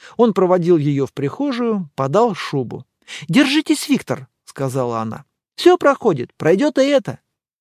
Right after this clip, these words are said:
«И вы держитесь, спасибо». Это прозвучало холодно, безлико, равнодушно. Хоть бы для приличия смягчил тон.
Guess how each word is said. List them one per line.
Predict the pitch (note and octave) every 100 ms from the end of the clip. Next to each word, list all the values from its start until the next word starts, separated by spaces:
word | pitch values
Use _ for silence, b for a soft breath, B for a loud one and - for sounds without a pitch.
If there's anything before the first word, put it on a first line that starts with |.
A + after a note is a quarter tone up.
| _
«И | E3 A#3
вы | F#3+ E3+
держитесь, | D3+ C#3 B2+ C#3+ - B2
спасибо». | - - F#3 - D#3 A2+ - _ _ _ _ -
Это | C#3 C#3
прозвучало | C3 A#2+ C3 C#3 C3 B2
холодно, | - G3+ F#3+ C3 A#2+ -
безлико, | C#3 C#3+ A#2+ E3 F#3 - -
равнодушно. | D3 D3 C#3 C3 C#3 D#3+ - B2+ _ B B B
Хоть | - C#3+
бы | B2 D3
для | C3+ C#3+
приличия | D3+ F3 D#3 - A#2+
смягчил | A#2 C#3+ C#3 - B2+ A#2+ -
тон. | C3+ C#3